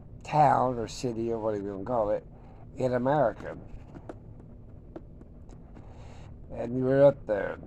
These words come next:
And then if you go on up to the campgrounds, which is another seven or eight hundred feet above Leadville, uh, you're up about eleven thousand feet.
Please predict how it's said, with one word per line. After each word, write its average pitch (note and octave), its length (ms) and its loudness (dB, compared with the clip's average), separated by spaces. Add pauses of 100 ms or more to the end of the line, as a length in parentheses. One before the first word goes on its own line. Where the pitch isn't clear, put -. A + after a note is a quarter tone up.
(140)
And A2 220 -4
then C3+ 300 4
if B2 180 -2
you B2 100 -4
go C3 300 4
on C3 160 4
up B2+ 140 4
to G#2+ 80 -12
the G2 80 -8
campgrounds, B2 1000 0
which G#2+ 300 -6
is F#2 140 -10
another A2 640 2 (300)
seven A2 320 -2
or A2+ 80 2
eight A2 140 0
hundred A2 340 -2
feet A2+ 340 -4 (1700)
above B2+ 580 8
Leadville, C3 760 4 (1400)
uh, A2 320 4
you're B2 320 2
up D#3 160 4
about C#3+ 400 8
eleven C3 380 4
thousand A#2+ 500 4
feet. F#2 300 -6